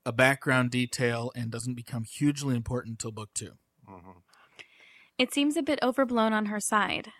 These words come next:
Speaker 3: There's no point where she begins to forgive and then he does something or a situation happens which ticks her off again.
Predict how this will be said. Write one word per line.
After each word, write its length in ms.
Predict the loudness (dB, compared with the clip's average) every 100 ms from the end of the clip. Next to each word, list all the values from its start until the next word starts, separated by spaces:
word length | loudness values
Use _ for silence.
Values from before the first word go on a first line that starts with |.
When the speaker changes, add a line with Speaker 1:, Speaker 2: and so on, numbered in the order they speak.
| -8
Speaker 3:
There's 220 | -4 2
no 160 | 2 2
point 260 | 2 0
where 120 | 0 -2
she 160 | -2
begins 260 | -2 0 -2
to 60 | -4
forgive 400 | -6 -2 -2 -2
and 160 | -2
then 220 | -2 -2 -4
he 160 | -4
does 240 | 0 0 0
something 300 | -2 -2 -2
or 80 |
a 60 | -2
situation 520 | -2 -2 0 0 -2
happens 340 | 0 2 0 -2
which 220 | -4 -4
ticks 280 | -4 -4 6
her 100 | 8
off 200 | 8 4
again. 340 | -2 -2